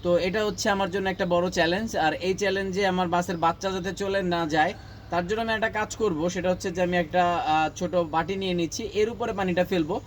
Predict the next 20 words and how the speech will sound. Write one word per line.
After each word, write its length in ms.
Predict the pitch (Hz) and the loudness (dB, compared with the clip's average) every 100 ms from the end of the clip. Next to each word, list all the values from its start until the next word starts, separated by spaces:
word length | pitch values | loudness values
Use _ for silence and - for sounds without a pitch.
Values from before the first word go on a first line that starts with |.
| - - - - | -12 -18 -14 -4
যদি 200 | 175 214 | -2 -2
কোনো 220 | 226 226 | 0 0
বাচ্চা 240 | 214 196 | 0 0
টাচ্চা 240 | 208 202 220 | -2 -2 -2
থাকে, 340 | 196 190 202 | 0 0 0
তাহলে 360 | 196 185 180 180 | 0 2 2 0
চলে 240 | 208 196 | 0 2
আসবে 340 | 185 156 170 160 | 2 2 2 0
এটাতে, 360 | 156 151 233 - - - - | 0 -4 -6 -8 -14 -20 -4
আমি 480 | 156 156 165 165 165 | 0 2 4 2 2
এটাকে 240 | 156 165 | 0 0
সর্ট 240 | 175 180 180 | 4 4 4
আউট 140 | 180 | 2
করে 220 | 220 214 | 2 2
নিতে 220 | 180 147 | 2 0
পারবো। 340 | 127 117 98 95 - - - - - - | -2 -4 -6 -12 -16 -18 -18 -18 -8 -4
কথা 220 | 175 185 | 2 2
না 120 | 170 | 2
বাড়াই, 260 | 143 147 - | 0 -2 -4
আসেন। 300 | 143 - 175 | -8 -6 -6